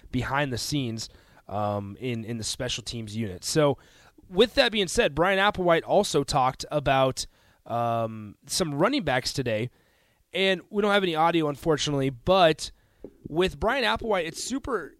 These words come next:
super interesting because he mentioned one of the first things he said was that the running back race or competition right now is like a horse race.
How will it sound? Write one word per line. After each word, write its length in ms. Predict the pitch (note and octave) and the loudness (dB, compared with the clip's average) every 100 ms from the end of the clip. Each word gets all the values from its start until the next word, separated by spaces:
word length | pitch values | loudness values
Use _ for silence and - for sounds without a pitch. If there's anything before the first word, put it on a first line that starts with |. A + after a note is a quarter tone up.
| - | -10
super 320 | - A#3+ G#3 | -8 -4 -4
interesting 340 | F#3+ D3+ D#3+ | -4 -4 -6
because 240 | D3 D3+ D#3 | -4 -4 -4
he 100 | D3+ | -2
mentioned 400 | D#3 G3+ A3 F#3 | -2 -2 -2 -2
one 80 | F#3 | -2
of 60 | |
the 40 | E3 | -2
first 320 | - G3+ - | 2 0 0
things 240 | F#3 F#3 | -4 -4
he 120 | E3+ F3+ | -4 -6
said 420 | - B2 A#2 A#2+ _ _ - | -4 -4 -4 -8 _ _ -8
was 260 | B2+ C#3+ B2+ | -2 -2 0
that 240 | C#3+ C#3 | -2 -2
the 80 | C3 | -2
running 280 | C3 D#3+ F3 | -2 -2 0
back 180 | F3+ F3+ | -2 0
race 400 | D#3 D3 D3 - | -2 0 0 -2
or 60 | |
competition 680 | C3+ D3 D3 C#3 D#3 C#3+ D3 | -4 -4 -6 -4 -2 -2 -2
right 160 | C3+ C3 | -2 -2
now 200 | B2 B2 | -2 -2
is 140 | A#2+ | -2
like 180 | B2 B2 | -4 -4
a 60 | B2+ | -4
horse 320 | D#3+ E3+ - | -2 -2 -4
race. 400 | G#2 - - - | -8 -8 -10 -10